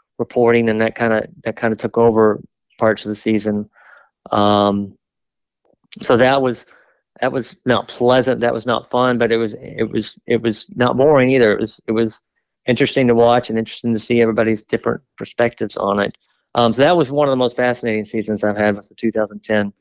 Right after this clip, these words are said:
Auburn National Championship, uh, season. There've been, there've been, there've been plenty of others. Um, you know, Alabama kinda spoils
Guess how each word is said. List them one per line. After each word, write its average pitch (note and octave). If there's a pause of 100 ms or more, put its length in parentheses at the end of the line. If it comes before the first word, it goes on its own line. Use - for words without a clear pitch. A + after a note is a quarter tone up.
(400)
Auburn G#2+ (120)
National G#2+
Championship, - (540)
uh, G2+ (920)
season. G2+
There've A2
been, B2 (220)
there've G#3
been, G3+ (300)
there've F3+
been G#3
plenty F#3+
of D#3+
others. E3+ (160)
Um, C#3+ (720)
you C#3
know, C#3+ (320)
Alabama C#3
kinda C3
spoils C3+